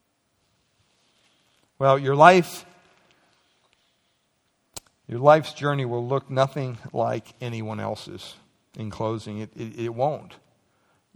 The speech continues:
That's why it's very dangerous to look at somebody else and say, "I want to be just like that person," or, "I want to do just what that person does." Early in ministry, I learned it's, it's, it's very dangerous to try to emulate other people.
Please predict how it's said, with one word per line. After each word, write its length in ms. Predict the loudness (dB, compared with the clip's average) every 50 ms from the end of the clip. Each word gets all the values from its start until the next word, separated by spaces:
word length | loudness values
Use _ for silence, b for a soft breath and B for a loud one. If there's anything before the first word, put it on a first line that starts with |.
| -20 -20 _ _ -8
That's 200 | -6 -4 0 2
why 80 | 2
it's 260 | 2 0 -2 -8 -8
very 220 | -6 -2 -2 -2 -2
dangerous 460 | 0 0 0 0 0 -2 -4 -6 -4
to 80 | -2 -2
look 180 | -2 -2 -4
at 80 | -6 -6
somebody 240 | -6 -4 0 2 2
else 140 | 2 0
and 120 | 0 -2 -2
say, 60 | -2
"I 20 |
want 120 | -2 -2 -2
to 40 | -4
be 120 | -6 -6
just 280 | -6 -4 -6 -4 -2 -2
like 160 | -2 -2 -2
that 220 | -4 -6 -6 -6
person," 320 | -8 -12 -18 -18 -20 -20 _ _ _ _ _ _ _ _ _ _ _ _ _ _ _ _ _ _ _ -8
or, 100 | -4 0
"I 80 | 0
want 140 | 0 0 0
to 40 | -4
do 160 | -4 -6 -6
just 240 | -4 -4 -4 -4 -4
what 120 | -4 -4
that 180 | -2 -2 -2 -4
person 340 | -6 -8 -10 -10 -12 -16 -16
does." 460 | -16 -18 -20 -20 -20 -20 -20 -20 -20 _ _ _ _ _ _ _ _ _ _ _ _ _ _ _ _ _ _ _ _ _ _ _ _ -4 0
Early 240 | 2 2 2 2
in 80 | 0 0
ministry, 420 | 0 0 0 0 0 -2 -2 0
I 100 | 2 2
learned 340 | 2 2 2 2 0 -2 -4
it's, 200 | -8 -10 -12 -14 -12
it's, 320 | -12 -12 -12 -14 -18 -18 B B B B
it's 140 | -12 -4 0
very 180 | 2 2 2
dangerous 500 | 2 2 2 2 2 2 0 -2 -6 -8 -8
to 100 | -10 -8
try 180 | -2 0 2
to 160 | 2 2 0 -2
emulate 480 | -2 -2 0 0 0 0 0 -2 -2 0
other 280 | 0 0 0 0 -2
people. 580 | -4 -4 -4 -4 -4 -4 -4 -6 -6 -8 -16